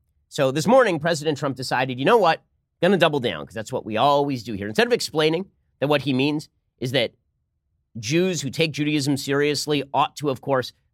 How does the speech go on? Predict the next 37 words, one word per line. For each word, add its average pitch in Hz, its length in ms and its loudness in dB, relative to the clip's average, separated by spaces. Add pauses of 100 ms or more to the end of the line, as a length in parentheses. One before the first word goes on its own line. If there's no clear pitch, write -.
favor 156 300 2
his 139 180 -2
administration 135 640 -2
because 127 240 -4
he's 131 120 -6
been 131 120 -2
incredibly 135 420 -2
pro-Israel, 123 440 -2
because 120 180 -8
he's 117 100 -8
been 120 120 -2
incredibly 135 420 -2
pro-Jewish, 123 580 -2 (320)
because 120 400 -2 (120)
this 131 220 -2
president 143 460 0 (420)
has 160 240 2
been 139 280 2
a 139 60 -4
great 143 360 0
friend 135 340 -2 (120)
to - 80 -10
the 127 100 0
American 127 500 0
Jewish 131 380 -2 (100)
community 135 440 0
in - 80 -8
a 110 40 -4
lot 107 200 2
of 107 80 -4
ways, 120 260 -2
which, 104 180 -12
all 139 160 2
of 139 80 -2
which 139 160 -2
is 127 60 -8
true. 135 280 -4